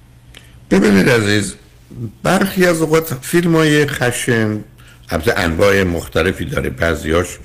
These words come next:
واقعاً می‌تونه آدم رو به هم بریزه، بعضیا نه، فقط یک نوع برخورد عادی است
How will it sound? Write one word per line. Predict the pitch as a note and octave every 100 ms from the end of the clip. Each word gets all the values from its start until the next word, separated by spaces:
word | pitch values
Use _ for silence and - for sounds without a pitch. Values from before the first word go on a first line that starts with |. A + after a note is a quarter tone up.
| - - - - -
واقعاً | A#2+ F#2+ F2+ F#2+
می‌تونه | G#2+ A2 G#2 A2 G2+ G#2 - -
آدم | F2 E2 G2
رو | G2
به | F#2+ E2
هم | C2 E2 E2+ D2
بریزه، | C#2 B1+ B1 - C2+ - - - - - - - - - - G2
بعضیا | A2+ C#3+ D3 D3
نه، | C#3 A#2
فقط | F2+ G2+ C3 -
یک | A#2+ - - - - -
نوع | G2+ A2 G2 F2 E2+
برخورد | F2 F#2 - - A2 A2+ G#2
عادی | A2 - F#2 F2 D2 G2 A2
است | -